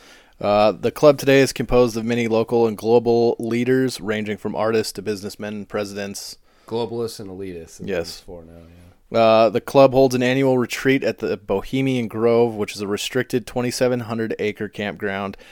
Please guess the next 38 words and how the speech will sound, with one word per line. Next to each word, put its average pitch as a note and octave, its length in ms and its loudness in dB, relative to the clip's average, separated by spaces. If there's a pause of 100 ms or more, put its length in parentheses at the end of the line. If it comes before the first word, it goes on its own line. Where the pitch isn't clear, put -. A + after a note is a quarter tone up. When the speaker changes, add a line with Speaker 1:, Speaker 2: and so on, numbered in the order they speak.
(200)
Speaker 1:
at - 320 -4
two C3+ 240 0
zero A2+ 320 0
six A2+ 380 -2
zero A#2 260 0
one G#2 300 0
Bohemian A2+ 500 -2
Avenue G2 400 -6
in F2 180 -8
Monte G2+ 380 -6
Rio, G2+ 360 -2
California. - 760 -6 (1200)
Uh, A#2 60 -4
a A#2 220 6
little C#3+ 160 6
bit C#3 120 6
of G#2+ 120 4
history C#3 520 2
as C3 120 4
far A#2+ 240 4
as A2 180 0
the, G#2 420 2 (280)
the A2 160 0
actual G#2+ 320 0
Bohemian A2 500 -2
Club G#2+ 340 -4
goes. G#2+ 380 0
In G#2 100 -4
New A#2 100 -4
York C#3 220 4
City C3+ 240 2
and B2 120 0
other A#2 240 0
metropolitan A2+ 680 -2
areas G#2+ 420 0
of F#2+ 120 -12
densely G#2 300 -6
populated G2+ 680 -4